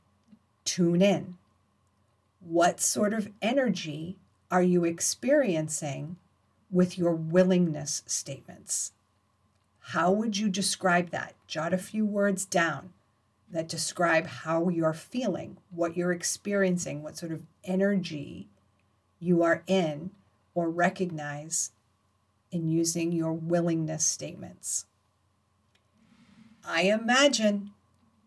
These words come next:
those how questions are very heavy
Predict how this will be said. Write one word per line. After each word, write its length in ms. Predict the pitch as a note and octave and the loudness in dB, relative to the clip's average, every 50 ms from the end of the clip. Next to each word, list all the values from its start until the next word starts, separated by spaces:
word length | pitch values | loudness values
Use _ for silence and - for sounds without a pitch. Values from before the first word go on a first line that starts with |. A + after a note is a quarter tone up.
| _ _ _ _ _ _ _ _ _ _ _ _ _ _ _ _ D3+ D3 | _ _ _ _ _ _ _ _ _ _ _ _ _ _ _ _ -8 0
those 760 | D#3+ F3 F3+ G3 G#3 G#3 G#3+ G#3+ G#3+ G#3+ G#3 - - - - _ _ _ _ _ | 4 6 6 6 6 4 0 -2 -4 -4 -2 -2 -2 -2 -4 _ _ _ _ _
how 520 | _ - - - - F3 F#3 G3 G#3+ A#3 A#3 | _ -10 -8 -4 0 4 6 8 8 8 6
questions 800 | - - - C4 B3 B3+ B3 - - - G#3 F#3+ G3 F#3+ F#3 - - | 2 -2 2 2 2 4 2 -4 -4 -2 0 0 0 0 -2 -6 -10
are 180 | D3+ D3 C#3+ C#3 | -14 -14 -14 -14
very 600 | C3 C3+ C#3+ D3 D3+ D#3+ E3 E3+ E3+ F3 F3 E3+ | -14 -16 -16 -12 -4 0 2 4 4 4 2 0
heavy 480 | D3 C#3 C#3 C#3 C3 C3 B2+ D3 - | -4 -6 -10 -12 -12 -14 -16 -20 -20